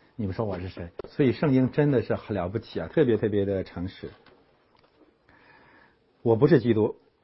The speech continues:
啊，这个魔鬼也好啊，这些世界的使者又给他一个试探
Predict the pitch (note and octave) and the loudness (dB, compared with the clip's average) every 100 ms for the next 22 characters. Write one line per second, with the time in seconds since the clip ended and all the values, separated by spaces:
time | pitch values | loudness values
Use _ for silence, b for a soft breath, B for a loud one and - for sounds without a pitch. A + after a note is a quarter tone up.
0 | - G2+ F2+ - C3+ C3 A2+ B2 E3+ C#3 | -14 -10 -8 -4 0 2 2 2 2 2
1 | G#2 A#2+ C3 - G2 G2+ C3 B2 A#2+ A#2+ | 2 0 -2 -2 -4 -2 0 2 4 4
2 | A2+ - - D#3 C#3 A#2+ - A#2+ A#2 D#3+ | 0 -4 -2 2 4 4 4 4 8 8
3 | A2 A2 A#2 - A#2+ A#2+ G2 | 6 2 0 0 0 0 -4